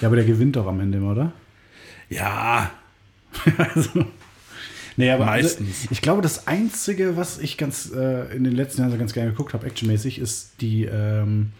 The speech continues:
Speaker 1: äh, neueste Jack Ryan-Verfilmung von Amazon Prime mit
Speaker 2: Ah.
Speaker 1: John Krasinski in der Hauptrolle,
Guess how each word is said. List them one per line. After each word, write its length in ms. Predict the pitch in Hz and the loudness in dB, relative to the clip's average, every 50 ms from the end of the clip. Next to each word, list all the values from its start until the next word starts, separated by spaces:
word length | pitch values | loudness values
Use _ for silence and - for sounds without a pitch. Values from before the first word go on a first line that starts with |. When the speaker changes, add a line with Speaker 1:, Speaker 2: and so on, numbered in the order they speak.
| - - - - - - - - - - | -20 -20 -18 -18 -18 -18 -20 -20 -20 -12
Speaker 1:
äh, 240 | 117 110 95 95 95 101 | -8 -6 -4 -4 -2 -2
neueste 500 | 104 110 120 131 123 - - - 120 113 | -2 0 0 0 0 -2 -2 -2 -2 -2
Jack 260 | 107 - 120 107 - - | 0 -2 -2 -4 -2 -2
Ryan-Verfilmung 800 | 113 123 139 131 110 107 107 101 - - 110 107 104 101 101 | 0 2 2 2 2 2 -2 -2 0 0 2 2 4 2 2
von 180 | 95 - 101 101 | 0 -2 -4 -2
Amazon 300 | 104 110 110 104 101 101 | 0 0 0 2 0 -2
Prime 420 | 101 - - 113 117 117 117 117 110 - | -2 -2 0 0 2 2 2 0 0 0
mit 160 | 123 113 104 | 2 2 2
Speaker 2:
Ah. 40 | 95 | 2
Speaker 1:
John 180 | 113 113 120 | 2 2 2
Krasinski 580 | 104 123 113 107 110 127 139 - - 110 104 101 | 2 2 2 4 4 4 4 2 0 0 0 0
in 80 | - - | 2 2
der 100 | 101 98 | 2 2
Hauptrolle, 400 | 98 98 - - 101 98 113 143 | 2 0 -2 -2 -2 0 0 -2